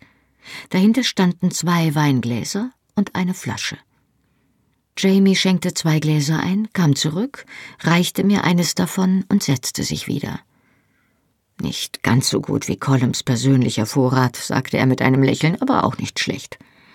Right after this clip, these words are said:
Er hob kurz sein Glas. „Auf Misses Fraser“, sagte er leise. Und wieder empfand ich einen Anflug von Panik,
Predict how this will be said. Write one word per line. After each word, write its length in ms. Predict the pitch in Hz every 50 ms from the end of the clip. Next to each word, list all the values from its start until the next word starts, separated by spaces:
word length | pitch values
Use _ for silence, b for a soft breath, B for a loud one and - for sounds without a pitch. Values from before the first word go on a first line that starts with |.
| b b b b b b b b b b b b b b
Er 140 | - 175 175
hob 180 | 208 196 -
kurz 320 | - - 175 165 160 - -
sein 220 | 170 156 151 147
Glas. 500 | 143 151 147 147 139 135 - - - - B B B B B B B B B B
„Auf 320 | - - 139 131 - - -
Misses 520 | 147 147 147 139 - - 135 - - -
Fraser“, 580 | - - - - 85 78 - - - - - - - - _ _ _ _
sagte 400 | - - 76 - - - - -
er 80 | -
leise. 440 | - - - - - - - - - b b b b b b b b b b b b b
Und 240 | - 156 147 - -
wieder 300 | 196 190 175 170 - - _
empfand 460 | - 160 151 147 - - 175 175 -
ich 160 | 175 151 - -
einen 260 | 147 147 139 120 - -
Anflug 520 | 156 170 175 151 - - 175 165 160 -
von 260 | - - 170 156 143 -
Panik, 560 | - 175 170 165 156 151 147 139 139 -